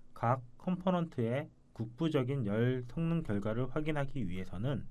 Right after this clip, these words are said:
쓰리디 씨에프디 해석 결과를 이용할 수 있습니다. 어, 그리고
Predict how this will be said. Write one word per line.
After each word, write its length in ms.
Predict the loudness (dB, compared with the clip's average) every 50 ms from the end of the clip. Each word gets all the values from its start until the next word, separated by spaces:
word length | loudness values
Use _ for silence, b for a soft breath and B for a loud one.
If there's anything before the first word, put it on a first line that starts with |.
| -10 b b b b b b b b b b b -18
쓰리디 640 | -4 0 2 4 4 4 2 2 2 2 2 0 -2
씨에프디 720 | -4 -2 -2 -2 -2 -2 -6 -6 -2 0 0 0 0 -2
해석 280 | -2 -2 -2 -2 0
결과를 560 | 0 -2 -2 -2 -2 -2 -2 -2 0 -2 -2 -2
이용할 320 | -2 -2 -2 -2 -2 -4
수 300 | -6 -6 -4 -4 -2 -2 -4
있습니다. 560 | -6 -10 -6 -4 -2 -2 -2 -4 -8 -12 -16 -18 -20 -20 -20 -18 -18 -16 -16 -14 -14 -14 -12 -12 -10 -10 -10 -12 -14 -14 -12 -12 -14 -14 -12 -12 -12 -10 -8 -8 -8 -8 -8 -10 -10 -10 -10 -10 -10 -10 -10 -12 -12 -16 -18 -18 -18 -18 -18 -18 -18 -16 -16 -16 -16 -18 -20 b b b b b b b b b b b b b -18 -18 -18 -12 -8
어, 340 | -6 -4 -4 -4 -6 -8 -4
그리고 640 | -2 2 4 4 4 4 4 4 6 6 4 2 0